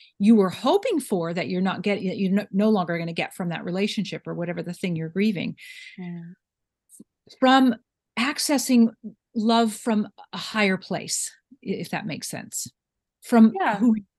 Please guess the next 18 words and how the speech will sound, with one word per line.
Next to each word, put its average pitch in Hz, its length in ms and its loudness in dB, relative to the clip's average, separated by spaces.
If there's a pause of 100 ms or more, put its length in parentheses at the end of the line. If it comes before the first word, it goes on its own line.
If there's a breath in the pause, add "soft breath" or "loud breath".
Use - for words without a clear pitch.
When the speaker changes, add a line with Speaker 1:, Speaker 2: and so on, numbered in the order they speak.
(120)
Speaker 1:
fr-, - 180 -8
from 254 320 -2
all 269 220 4
of 240 140 0
us, - 400 -10
right? 208 280 -2
'Cause 214 200 -2
we 240 100 4
all 277 140 6
have 339 180 -2
the 339 80 -6
capacity 214 640 -6
to 175 400 -4 (1300 soft breath)
be 233 460 6 (120)
so 262 540 2
filled 285 440 -2
with 247 220 0
love, 180 400 -2